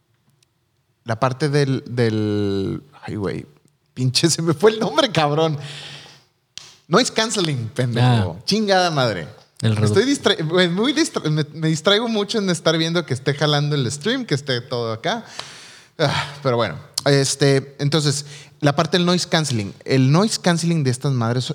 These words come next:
Speaker 1: es muy bueno. No es nivel Sony, eh, W X mil M X tres, creo que son, pero es bastante bueno. O sea, lo oí-, lo probé en el avión y la verdad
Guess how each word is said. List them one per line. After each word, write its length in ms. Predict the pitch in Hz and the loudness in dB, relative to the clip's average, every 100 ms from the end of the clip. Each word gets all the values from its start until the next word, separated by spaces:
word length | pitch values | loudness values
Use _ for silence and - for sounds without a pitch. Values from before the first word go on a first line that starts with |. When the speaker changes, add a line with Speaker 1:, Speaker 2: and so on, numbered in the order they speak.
| - | -2
Speaker 1:
es 180 | 120 - _ _ | -2 -2 _ _
muy 220 | 135 185 | 4 4
bueno. 320 | 117 92 73 - _ _ _ | 2 -2 -6 -12 _ _ _
No 240 | 156 180 | 0 2
es 180 | 208 208 | 2 2
nivel 600 | 190 185 165 160 160 147 - - _ | 4 6 6 4 2 0 -6 -14 _
Sony, 1080 | - - 135 135 147 151 147 143 127 107 90 - _ | -8 -2 2 4 4 4 2 2 2 -2 -4 -10 _
eh, 420 | 113 107 104 101 | -2 0 0 -2
W 360 | 101 107 113 131 | -2 0 2 2
X 280 | 127 143 120 | 0 -4 -2
mil 540 | 123 117 123 120 113 | -2 0 0 0 0
M 320 | 104 110 110 101 | -2 -2 -2 -4
X 460 | - 110 95 - - | -6 -8 -6 -8 -8
tres, 400 | 90 95 135 - | -6 -4 -6 -6
creo 200 | 110 104 | -8 -6
que 60 | |
son, 320 | 107 107 160 - _ _ _ _ _ _ _ | -6 -4 -4 -8 _ _ _ _ _ _ _
pero 220 | 135 127 | 0 2
es 60 | 123 | 0
bastante 340 | 135 143 127 123 | -4 -6 -6 -4
bueno. 220 | 127 98 | -4 -4
O 20 | |
sea, 160 | 98 95 | -4 -2
lo 180 | 104 107 | 0 0
oí-, 180 | 120 120 | 0 0
lo 140 | 127 | 0
probé 260 | 127 120 127 | 0 0 0
en 80 | 151 | 0
el 100 | 143 | 0
avión 420 | 117 113 101 104 _ _ _ _ _ _ - | 0 -4 -6 -10 _ _ _ _ _ _ -2
y 120 | 123 | 2
la 120 | 117 | 2
verdad 360 | 110 104 113 | 0 0 -2